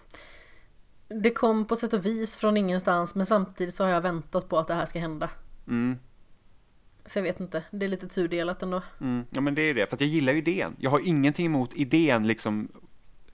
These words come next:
Speaker 2: Och jag vet, vi pratade om det här förra veckan också, när jag sa att jag tycker inte att de har liksom lett fram till att hon ska bli knäpp just nu, men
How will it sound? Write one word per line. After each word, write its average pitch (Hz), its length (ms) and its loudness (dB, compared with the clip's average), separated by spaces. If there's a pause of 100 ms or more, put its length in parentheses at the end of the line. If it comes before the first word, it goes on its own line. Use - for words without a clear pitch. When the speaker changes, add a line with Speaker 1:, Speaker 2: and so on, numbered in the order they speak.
(500)
Speaker 2:
Och - 100 -4
jag 139 60 4
vet, 135 160 2
vi 135 60 -6
pratade 135 220 2
om 127 40 6
det 123 60 4
här 120 60 -4
förra 123 160 6
veckan 117 240 2
också, 135 220 0
när 117 40 0
jag 110 80 -4
sa 117 60 -2
att 107 200 -8
jag 113 200 -2
tycker 123 180 -4
inte 117 160 0
att 110 40 2
de 107 100 2
har 110 60 2
liksom 107 200 -4
lett 107 160 -2
fram 123 280 2
till 113 80 -6
att 104 60 -8
hon 107 120 -6
ska - 100 -6
bli 98 120 -8
knäpp - 460 -6
just - 240 -8
nu, 139 260 2
men 110 520 4